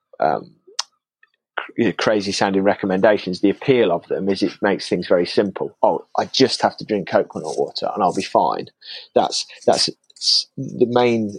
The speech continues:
appeal to that, I guess, to people is that it's, it's very, it's very simplistic. You can't really go,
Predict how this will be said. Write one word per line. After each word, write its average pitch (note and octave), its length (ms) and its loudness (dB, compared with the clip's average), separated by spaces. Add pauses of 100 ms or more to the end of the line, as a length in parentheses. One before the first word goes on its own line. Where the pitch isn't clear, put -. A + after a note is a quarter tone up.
(100)
appeal G2 520 2 (340)
to A2 120 2
that, G#2 240 4
I G2 60 0
guess, F2+ 240 -2
to F#2 80 -12
people F#2 320 -2
is F#2 80 0
that F#2 180 4
it's, - 320 0
it's - 260 -2
very, F#2+ 360 2 (400)
it's - 120 -10
very G2 160 2
simplistic. - 760 -2
You G2+ 80 -6
can't F#2+ 200 2
really G2 140 2
go, F#2+ 260 4